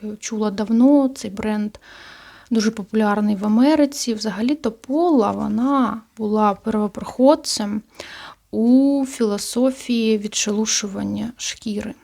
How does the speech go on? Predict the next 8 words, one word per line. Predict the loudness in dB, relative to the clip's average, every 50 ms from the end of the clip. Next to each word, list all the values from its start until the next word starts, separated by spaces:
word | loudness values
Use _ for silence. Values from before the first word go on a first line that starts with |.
| _ _ -12
Це | -8 -4
саме | -2 2 6 6 6 6 6
вона | 2 2 2 2 2 2 -2 -4
відкрила | -6 -12 -14 -16 -12 -10 -8 -8 -6 -6 -6 -6 -6 -8 -10 -12
світу | -14 -14 -10 -2 0 0 0 0 -2 -2 -2 0 0 -2 -4 -8 _ _ -20 -12 -12
ось | -10 -10 -10 -10
це | -6 -4 -4 -4
поняття | -4 -4 -4 -2 0 2 2 2 0 -2 -8